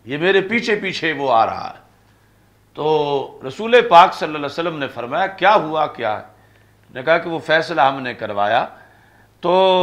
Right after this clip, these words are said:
वो जो दूसरा था फरीक, उसने कहा कि, "ए, उमर से फैसला करवा लेते हैं।" तो इतनी बात ही थी, उन्होंने जा फैसला हमने केस रखा तो उन्होंने कहा कि "ऐसे ही है कि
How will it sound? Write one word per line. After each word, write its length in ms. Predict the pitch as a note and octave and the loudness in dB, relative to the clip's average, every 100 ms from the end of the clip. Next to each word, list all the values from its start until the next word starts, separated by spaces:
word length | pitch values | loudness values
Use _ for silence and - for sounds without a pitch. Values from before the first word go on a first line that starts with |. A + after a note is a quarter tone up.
| F3 - - _ _ _ _ _ C3 | 0 -4 -14 _ _ _ _ _ -4
वो 320 | F#3 G3 F#3 | -2 -2 -2
जो 180 | D3+ D#3 | -6 -6
दूसरा 400 | F3 F#3+ G3 F#3 D#3 - | -6 -4 2 2 2 -2
था 200 | - B2+ A#2+ | 0 0 0
फरीक, 400 | A#2 A#2 E3 F3 | -6 -8 -8 -8
उसने 340 | F3+ E3+ D#3+ C#3+ | -12 -6 -6 -4
कहा 320 | B2+ A#2 C#3+ | -4 2 2
कि, 240 | D#3 C#3+ C3+ B2+ - - _ _ - | 2 -4 -4 -4 -10 -20 _ _ -10
"ए, 240 | C3 C3+ - | -6 -6 -6
उमर 240 | G3+ A#3+ | 0 0
से 160 | - F#3 | 2 0
फैसला 380 | D#3 D#3 D3 C#3 | 2 0 2 -2
करवा 320 | - A#2+ A2 | -2 -2 -2
लेते 340 | G2+ F#2 - F#2+ | -2 -4 -10 -14
हैं।" 120 | E2 - _ _ _ _ _ _ _ _ _ | -14 -20 _ _ _ _ _ _ _ _ _
तो 60 | - | -12
इतनी 320 | F#3+ F#3+ B3+ G#3+ | -10 -6 -6 4
बात 320 | D3+ C#3+ C3 | 6 6 2
ही 80 | A#2+ | -10
थी, 160 | B2 F#3 F3 | -10 -8 -6
उन्होंने 400 | E3+ E3 C#3+ C3 | -6 -8 -8 -4
जा 180 | B2 A#2+ - - _ - - - | -2 -2 -4 -18 _ -20 -20 -6
फैसला 380 | C#3 C#3 C#3+ A#2 | -4 -4 -4 -4
हमने 320 | B2+ A#2+ A2+ | -4 -10 -14
केस 320 | - B2+ A#2+ | -8 -8 -8
रखा 280 | G#2 A#2 C3+ | -12 -8 -8
तो 140 | C3 C3 | -8 -10
उन्होंने 280 | A#2 A2+ | -12 -12
कहा 160 | A2 B2 | -8 -8
कि 180 | B2+ - | -6 -4
"ऐसे 220 | D#3+ - | -4 -4
ही 100 | - | -8
है 120 | E3 D3+ | -8 -10
कि 260 | E3+ D#3 | -14 -18